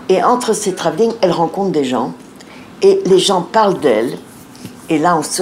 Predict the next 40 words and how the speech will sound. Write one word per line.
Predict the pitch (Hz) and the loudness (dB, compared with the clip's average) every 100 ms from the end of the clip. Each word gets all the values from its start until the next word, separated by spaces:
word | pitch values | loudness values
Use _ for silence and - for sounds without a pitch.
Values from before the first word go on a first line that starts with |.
| - - | -4 -2
là | 170 | -2
encore, | 160 - 190 | -2 -2 -2
elle | - 156 | 0 0
est | 147 | 0
décrite | 147 180 - 220 - - - - - 370 - | 2 0 0 -6 -6 -12 -20 -20 -8 -4 -2
par | 160 | 0
le | 156 | 0
jugement | 147 180 170 151 185 190 | 0 -2 -2 -2 -2 -2
qu'on | - 139 | -6 -10
porte | - 170 170 | -4 -4 -4
sur | - - | -8 -6
elle. | 95 - - - - - - - | -6 -8 -12 -20 -20 -20 -20 -8
Et | 131 | -2
le | 123 | -2
jugement | 131 180 160 175 165 | 0 -2 -2 -2 -2
qu'on | 160 139 - - | -4 -10 -12 -10
porte | 135 123 - | -6 -6 -8
sur | 131 | -8
une | 127 | -6
fille | 127 123 | -4 -4
qui | 139 | -4
marche | 131 - | -6 -6
sur | - 127 | -6 -4
la | 143 | -2
route | 220 - - - - - - - - - | -2 -4 -8 -20 -20 -20 -20 -20 -20 -4
est | 147 147 | -2 0
assez | 123 - 107 | -2 -2 -2
négatif, | 92 135 135 170 170 | -2 -4 -2 -4 -2
est | 135 | -4
très | - 156 | 0 0
négatif, | 127 120 - 185 - - - - - | 0 -2 -4 -6 -6 -12 -20 -12 -4
outre | 170 - | -2 -2
qu'elle | 170 92 | -4 -4
est | |
sale, | - - 180 196 190 - - - - - | -2 0 2 2 0 -8 -20 -20 -14 -8
et | 147 | -6
qu'elle | - 110 | -4 -4
est | |
mal | 104 151 | 0 2
élevée, | 170 117 139 139 170 | 2 0 0 0 0